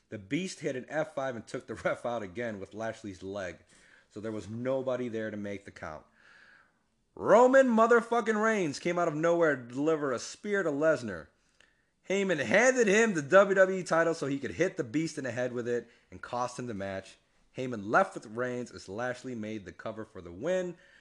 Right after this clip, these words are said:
Bleacher Report gives it a B plus. Their analysis is, "It seemed like a weird move to put this match before Edge and Beth Phoenix versus The Miz and Maurice,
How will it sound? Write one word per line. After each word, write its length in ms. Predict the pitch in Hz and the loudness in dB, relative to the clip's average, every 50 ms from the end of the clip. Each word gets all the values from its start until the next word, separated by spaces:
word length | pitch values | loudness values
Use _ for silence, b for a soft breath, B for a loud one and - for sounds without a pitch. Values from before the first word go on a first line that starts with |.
| B B B B B | B B B B B
Bleacher 260 | - 110 110 - - 113 | -8 -8 -8 -8 -8 -10
Report 360 | 107 - - 123 120 117 98 | -10 -8 -6 -4 -4 -4 -6
gives 180 | 101 104 98 101 | -8 -10 -10 -10
it 80 | 95 | -12
a 40 | 90 | -14
B 320 | 80 76 78 - 107 110 104 | -14 -14 -10 -8 -8 -8 -8
plus. 520 | _ - 110 95 85 69 - - - - _ _ _ _ _ _ _ _ b b b b b b _ | _ -10 -10 -8 -8 -10 -14 -18 -20 -20 _ _ _ _ _ _ _ _ b b b b b b _
Their 200 | 120 147 170 180 | 0 2 2 2
analysis 520 | 170 147 139 131 127 123 117 - 117 107 139 | 2 2 -2 -2 -2 -4 -6 -8 -10 -6 -4
is, 380 | 156 165 170 165 160 - - _ _ _ _ _ _ _ _ _ _ _ _ _ _ | -2 -2 -2 -4 -6 -10 -20 _ _ _ _ _ _ _ _ _ _ _ _ _ _
"It 60 | - | -16
seemed 260 | - - 233 247 226 | -8 -4 -4 -2 0
like 160 | 220 208 202 | 0 0 2
a 40 | 175 | 0
weird 280 | 160 156 180 185 175 160 | 2 4 4 4 4 2
move 200 | 170 185 180 143 | 0 0 0 -2
to 60 | 117 | -4
put 200 | - - 131 - | -6 -6 -8 -6
this 160 | - 104 - | -8 -10 -8
match 220 | 120 117 117 117 - | -6 -6 -6 -6 -10
before 300 | 113 - - 120 110 101 | -14 -8 -8 -8 -6 -6
Edge 200 | 113 120 117 110 | -6 -6 -6 -6
and 100 | 117 104 | -10 -10
Beth 200 | 101 117 117 113 _ | -8 -8 -8 -8 _
Phoenix 280 | - 120 123 123 120 - | -10 -10 -8 -8 -12 -12
versus 300 | _ 107 104 - 101 95 | _ -14 -14 -14 -14 -12
The 60 | 98 | -10
Miz 240 | 101 104 110 104 95 | -10 -10 -10 -10 -12
and 100 | 104 98 | -12 -12
Maurice, 400 | 98 101 117 143 151 147 - | -10 -8 -8 -8 -10 -12 -16